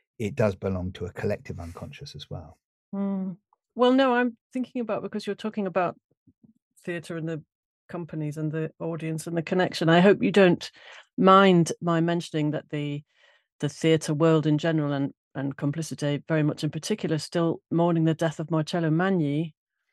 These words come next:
Speaker 2: of course, who was your, another co-founder, uh, and a completely extraordinary, um, practitioner. He could just, I've seen him win over an audience within three minutes, you know, and everybody would have just followed him out of the theatre, absolutely no problem.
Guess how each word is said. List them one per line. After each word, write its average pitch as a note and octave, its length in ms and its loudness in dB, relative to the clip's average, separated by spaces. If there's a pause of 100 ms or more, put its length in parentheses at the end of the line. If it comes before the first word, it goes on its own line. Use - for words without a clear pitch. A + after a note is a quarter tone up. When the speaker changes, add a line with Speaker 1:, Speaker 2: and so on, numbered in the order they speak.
(200)
Speaker 2:
of D3+ 60 -20
course, D#3+ 240 -8
who D#3+ 100 -6
was D#3+ 160 -4
your, D#3 320 -4
another D#3+ 280 -2
co-founder, D3+ 880 -2 (840)
uh, - 40 0
and C#3+ 340 2
a D#3 40 0
completely D#3 680 -6
extraordinary, D3+ 1000 2 (400)
um, C3 160 -8
practitioner. - 800 -6 (380)
He G#3+ 80 6
could A3+ 140 2
just, - 160 -2
I've G#3+ 200 4
seen A3+ 140 0
him F#3 100 0
win F#3+ 140 2
over F3 220 0
an E3+ 100 -2
audience D#3+ 640 -4
within D#3 460 2 (460)
three F3+ 180 2
minutes, - 400 -2
you D#3+ 60 -4
know, C#3+ 120 -2
and D3 100 0
everybody C#3+ 320 -8
would D3 120 -6
have C#3 80 -12
just - 140 -14
followed C#3+ 300 -6
him C#3+ 100 -6
out C#3 120 -8
of - 100 -20
the D3+ 80 -10
theatre, C#3+ 400 -8
absolutely - 340 -10
no D3 140 -4
problem. C#3 460 -10